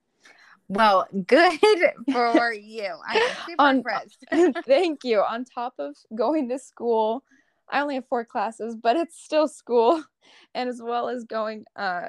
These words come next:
Speaker 2: to work almost, not every day, but quite a few days of the week 'cause I work at Dutch Bros.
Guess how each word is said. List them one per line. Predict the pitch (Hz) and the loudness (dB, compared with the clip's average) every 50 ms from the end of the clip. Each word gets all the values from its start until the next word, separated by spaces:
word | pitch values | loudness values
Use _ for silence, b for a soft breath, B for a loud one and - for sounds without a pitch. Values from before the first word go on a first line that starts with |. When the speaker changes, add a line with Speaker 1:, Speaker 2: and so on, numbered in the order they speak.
| - - - | -14 -12 -8
Speaker 2:
to | - 247 | -8 -8
work | 202 190 190 196 190 - _ _ _ _ _ _ _ - | -6 -4 -6 -6 -6 -8 _ _ _ _ _ _ _ -14
almost, | - 262 320 370 403 403 392 _ - - _ _ _ _ _ - | -12 -10 -10 -10 -10 -12 -14 _ -20 -20 _ _ _ _ _ -10
not | 262 311 370 403 - | -8 -8 -6 -6 -4
every | - 247 240 220 247 220 | -2 -2 -2 -2 -2 -4
day, | 202 190 185 185 180 | -2 0 0 0 0
but | 208 202 208 | 0 -4 -6
quite | - - 320 320 320 | -4 -2 0 0 0
a | 320 | 0
few | - - 254 208 | -2 -4 -4 -2
days | 202 202 196 202 220 | -2 -2 -2 -4 -6
of | 202 | -6
the | 190 190 | -6 -6
week | 180 175 185 208 - | -6 -6 -8 -8 -8
'cause | 220 - | -4 -2
I | 220 226 | -2 -2
work | 220 220 226 - | -2 -4 -4 -4
at | 226 - - | -6 -2 0
Dutch | 180 180 196 - - | 0 0 0 -2 -6
Bros. | - - - 78 85 - 277 - - - | -4 -2 0 0 0 -2 -4 -8 -12 -20